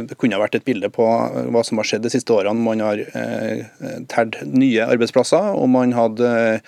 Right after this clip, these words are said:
eh, ja, gjort en mer sånn, eh, kvalitativ vurdering på et eller annet måte for å, for å fange opp, eh, det arbeidet som gjøres. Eh, tilbakemeldinger fra lokalt næringsliv på hva er det lokalpolitikere gjør, eh, saksbehandlingstid i,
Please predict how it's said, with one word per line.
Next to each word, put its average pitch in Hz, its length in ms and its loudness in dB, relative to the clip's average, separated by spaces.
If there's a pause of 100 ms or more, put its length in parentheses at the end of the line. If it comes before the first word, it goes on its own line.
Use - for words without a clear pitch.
(420)
eh, - 420 -6 (320)
ja, 107 140 2 (100)
gjort 135 240 2
en 127 80 4
mer 127 160 4
sånn, 120 220 2 (100)
eh, 120 320 -8
kvalitativ 117 640 0
vurdering 113 460 2
på 135 100 2
et 117 80 -2
eller 117 140 -2
annet 120 100 2
måte 107 240 2
for 120 160 2
å, 120 340 0
for 131 140 0
å 113 80 2
fange 110 400 -2
opp, - 240 -10 (140)
eh, 120 340 -2
det 123 240 0
arbeidet 107 480 0
som 143 80 0
gjøres. 160 500 0
Eh, 127 520 -4 (640)
tilbakemeldinger 123 800 0
fra 139 80 4
lokalt 120 320 2
næringsliv 113 480 -2
på 127 80 0
hva 110 220 2 (100)
er 95 60 -4
det 104 100 -2
lokalpolitikere 104 720 -6
gjør, 151 320 0 (140)
eh, 120 340 -6
saksbehandlingstid 135 960 -2
i, 143 180 2